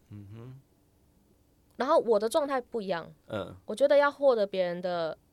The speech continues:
Speaker 2: 宠爱或赏识，自己要很努力。
Speaker 1: 嗯。
Speaker 2: 嘿，就是我没有，我觉得女生有姿色是一种条件，我希望是必须的条件，
Speaker 1: 嗯哼。
Speaker 2: 而不是用在这些地方。
Speaker 1: OK。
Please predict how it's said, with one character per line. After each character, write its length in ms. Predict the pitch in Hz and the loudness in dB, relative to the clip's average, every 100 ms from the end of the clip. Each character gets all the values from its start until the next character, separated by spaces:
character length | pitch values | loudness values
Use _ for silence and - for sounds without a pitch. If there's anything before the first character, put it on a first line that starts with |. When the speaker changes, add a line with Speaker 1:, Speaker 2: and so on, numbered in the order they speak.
| _ _ _ _ _ _ _ - | _ _ _ _ _ _ _ -10
Speaker 2:
宠 300 | - 202 185 | -4 -2 2
爱 240 | - 226 | 2 4
或 160 | 233 220 - _ _ _ _ _ | 2 -2 -6 _ _ _ _ _
赏 340 | - 202 180 165 | 0 0 2 -2
识， 340 | - 226 175 - _ _ _ _ _ | -4 -4 -8 -14 _ _ _ _ _
自 140 | - 233 | -14 -4
己 80 | 196 | -4
要 100 | 190 | -2
很 140 | 170 | -4
努 160 | 165 147 | -6 -8
力。 160 | 151 _ - | -12 _ -8
Speaker 1:
嗯。 320 | 107 92 101 - _ _ _ _ | -6 -6 -12 -20 _ _ _ _
Speaker 2:
嘿， 220 | - 160 - _ _ _ _ _ - | -12 -12 -14 _ _ _ _ _ -6
就 200 | 226 208 | -4 -4
是 340 | 202 202 185 | -6 -6 -6
我 180 | 76 185 | -6 -4
没 120 | 202 | -2
有， 280 | 208 190 170 _ - - | 0 0 -2 _ -12 -4
我 80 | |
觉 120 | 208 285 | 2 4
得 100 | 262 | 4
女 160 | 214 | 0
生 140 | 180 233 | -2 -2
有 140 | 180 | -2
姿 200 | - 196 | -4 -10
色 240 | 190 202 | -4 -2
是 200 | 180 196 | -2 -6
一 140 | 185 202 | -10 -12
种 380 | - 160 139 135 - _ _ - | -8 -8 -8 -14 -20 _ _ -16
条 200 | - 143 | -10 -10
件， 280 | 143 175 - _ _ _ | -6 -8 -8 _ _ _
我 80 | 190 | -6
希 220 | 190 247 | -2 6
望 120 | 269 | 6
是 120 | 247 254 | 6 -2
必 180 | 254 | -4
须 180 | 214 196 | -6 -2
的 80 | 185 | -2
条 220 | 165 131 | -4 -8
件， 180 | - 143 - - | -8 -12 -12 -16
Speaker 1:
嗯 160 | 104 98 | -14 -12
哼。 120 | 107 _ _ | -14 _ _
Speaker 2:
而 100 | - | -2
不 120 | 220 226 | 0 0
是 160 | 285 285 | 2 2
用 160 | 254 | 2
在 100 | 233 | 0
这 140 | 214 202 | -2 -6
些 100 | 185 | -8
地 140 | 175 | -10
方。 200 | - - - _ _ - | -12 -14 -20 _ _ -18
Speaker 1:
OK。 460 | 107 - - - | -16 -14 -16 -16